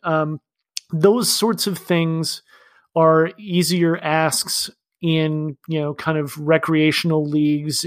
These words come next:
in, in most towns around this country. If you're getting up to the higher level, um, you know, stuff where you're talking about college scholarships and professional dreams and all that,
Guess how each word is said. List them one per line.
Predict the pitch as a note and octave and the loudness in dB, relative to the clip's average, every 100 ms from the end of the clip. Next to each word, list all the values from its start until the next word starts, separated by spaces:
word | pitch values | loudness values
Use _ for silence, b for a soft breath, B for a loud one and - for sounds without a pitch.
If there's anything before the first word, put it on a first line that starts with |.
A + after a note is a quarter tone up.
| B2+ | -6
in, | D#3 D3 C#3+ D3 C#3 C#3+ F#3 | -4 -2 -2 -4 -8 -10 -6
in | D3+ D3 D3 - | -4 -4 -6 -6
most | D#3+ D#3 D#3 - - | 2 4 4 0 0
towns | D#3+ D3+ D3+ D3 | 2 2 2 0
around | D3 C#3+ D3 | 2 0 -2
this | D3 - | -4 -4
country. | D#3 D3 - D3 C3 B B B B | -6 -6 -4 -6 -6 B B B B
If | F3 E3 - | 0 0 0
you're | E3 D#3 | 2 2
getting | C3+ F3 F3+ E3+ - | 2 4 4 2 2
up | E3 E3 - | 2 2 -6
to | - F3+ | -2 -2
the | E3 | 0
higher | C#3 - - D#3 D#3+ D#3+ | -2 -4 2 2 4 0
level, | D#3 D3+ D3+ D3 D3+ D3+ C#3 _ b b b - | 0 2 2 2 0 0 -4 _ b b b -2
um, | D3+ D3 C#3+ C#3+ C3 - - | 0 2 0 -6 -10 -16 -18
you | F3 - D#3 | -14 -6 -4
know, | |
stuff | C#3 - D3+ D3 - | -2 0 2 0 0
where | D3+ | 0
you're | D3 | 0
talking | C#3 D3+ D3+ D3+ | -2 2 2 0
about | C#3+ C#3+ | -4 -4
college | - D3 D3 C3+ | 0 0 0 -2
scholarships | - D3 D3 C#3 C#3+ C#3+ - - | 0 2 0 -2 -4 -4 -4 -6
and | D3 C#3 | -6 -8
professional | - D3+ D3+ C#3 D#3+ C#3+ | -8 -2 0 0 -2 -4
dreams | C3+ C#3+ D3 C#3+ D3 | -4 -6 -4 -4 -4
and | D#3 | -2
all | D3 C#3 | 0 0
that, | C#3+ D3+ D3 | 2 2 2